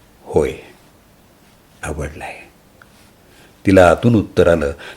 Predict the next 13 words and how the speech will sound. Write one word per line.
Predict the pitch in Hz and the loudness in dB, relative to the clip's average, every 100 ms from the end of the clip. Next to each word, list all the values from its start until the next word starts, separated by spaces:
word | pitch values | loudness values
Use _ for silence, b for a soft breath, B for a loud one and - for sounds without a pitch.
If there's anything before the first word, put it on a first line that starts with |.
| - | 0
तेव्हा | 101 98 - - | 2 2 0 -2
तिची | 107 135 | 2 2
तीच | 131 127 127 - - - | 4 0 0 -10 -6 -2
शहारली. | 78 85 76 78 - - _ - - - - _ _ _ b b b b _ | -2 -2 -6 -12 -16 -20 _ -20 -20 -20 -20 _ _ _ b b b b _
कितीतरी | 156 139 165 143 135 | 2 6 8 8 6
दिवसानंतर | 113 101 120 113 110 104 110 | 4 0 0 0 -2 0 0
एका | 101 98 | 0 -4
पुरुषी | - 95 90 120 | -4 -6 -4 -6
नजरेचा | 104 87 85 104 110 101 | -4 -6 -4 -4 -2 -4
स्पर्श | 87 - - 95 - 82 | -6 -8 -4 -4 -4 -10
तिनं | 90 82 | -10 -10
अनुभवला | 78 71 73 73 | -10 -12 -12 -14
होता. | 76 78 | -14 -18